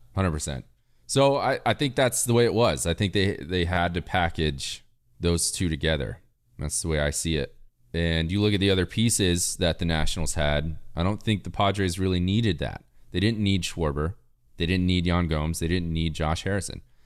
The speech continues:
They didn't need these other guys. It was just Scherzer. And I think they weren't willing to budge on, you know, and I think they tried to say that the, you know, Nationals were, were bluffing.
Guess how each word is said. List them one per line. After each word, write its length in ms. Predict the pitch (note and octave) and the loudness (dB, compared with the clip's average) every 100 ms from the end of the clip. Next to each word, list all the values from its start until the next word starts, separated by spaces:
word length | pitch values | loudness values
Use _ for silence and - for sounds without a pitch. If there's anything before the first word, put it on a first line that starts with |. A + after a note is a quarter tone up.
| - | -4
They 80 | G2 | 0
didn't 180 | A2 G2+ | 2 2
need 160 | A2 | 2
these 160 | F#2 E2+ | 2 0
other 140 | D2+ C2+ | -2 -2
guys. 340 | G1+ - - | -6 -10 -8
It 60 | F#2+ | -2
was 160 | E2 E2 | -2 -2
just 380 | G2+ F#2+ D#2+ | 0 0 0
Scherzer. 420 | F#2 D#2+ - - - _ _ - F2+ | -2 -2 -2 -8 -14 _ _ -8 -2
And 100 | E2+ | 0
I 80 | |
think 200 | E2 F#2 | 0 -2
they 100 | F#2+ | 0
weren't 320 | E2+ F2+ F2+ G2 | 0 0 -2 -2
willing 300 | F2 E2+ E2 | 0 0 -2
to 60 | |
budge 380 | F2 F2+ E2 F2 | 0 0 0 -2
on, 300 | D2+ D2 C#2+ - _ _ - | -4 -4 -8 -12 _ _ -12
you 60 | E2 | -6
know, 200 | D#2+ - - - | -6 -6 -14 -10
and 300 | D#2 D#2 D2+ _ _ _ - | -8 -6 -8 _ _ _ -10
I 140 | - - | -8 -4
think 260 | A2 E2+ | -4 -2
they 420 | G2+ F#2 F2+ E2 - - - | 2 2 2 0 -8 -20 -14
tried 340 | - G2 F#2+ F2+ | -4 0 2 2
to 280 | F#2+ F2+ F2 - - - - | 2 2 -2 -10 -20 -12 -2
say 300 | - G#2 G2+ | 2 2 2
that 200 | F#2+ - | 0 2
the, 380 | F#2+ F#2 E2+ - _ - - | 2 2 0 -6 _ -20 -6
you 100 | F2 | -2
know, 220 | F2 A#2 - - _ _ - | 0 -2 -8 -20 _ _ 0
Nationals 540 | F#2 G2 A#2 G#2+ G2 | 0 2 2 0 2
were, 240 | G#2+ G#2+ F2+ - | 2 2 0 -4
were 120 | A2 F2+ | 0 2
bluffing. 440 | A#2 E3+ D2+ | 2 2 -4